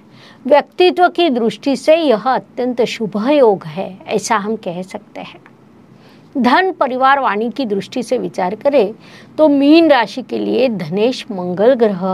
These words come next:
है। वे आपके धन स्थान में विराजमान है,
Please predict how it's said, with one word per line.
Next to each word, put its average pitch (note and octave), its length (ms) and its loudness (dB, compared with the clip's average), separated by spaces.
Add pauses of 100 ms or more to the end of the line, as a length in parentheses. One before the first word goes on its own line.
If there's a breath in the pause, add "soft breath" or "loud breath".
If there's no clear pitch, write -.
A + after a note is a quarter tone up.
है। F3 180 -10 (720 loud breath)
वे C#4 100 6
आपके B3+ 400 2
धन G3 300 0
स्थान A3+ 380 -2
में A3+ 160 -2
विराजमान F3+ 600 -2
है, D4 180 -16